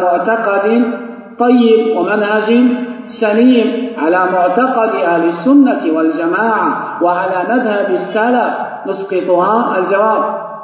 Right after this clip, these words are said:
لا. وخطأها تنبه عليه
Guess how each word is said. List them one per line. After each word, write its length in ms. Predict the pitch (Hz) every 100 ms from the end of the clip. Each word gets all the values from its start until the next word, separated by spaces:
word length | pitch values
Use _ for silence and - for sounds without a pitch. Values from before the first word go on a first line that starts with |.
| - -
لا. 200 | 262 233 262 - - - - - - - _ _ _ -
وخطأها 1200 | 220 226 240 240 202 - 196 214 247 277 - -
تنبه 440 | 240 233 - 180 175
عليه 580 | 175 160 165 185 185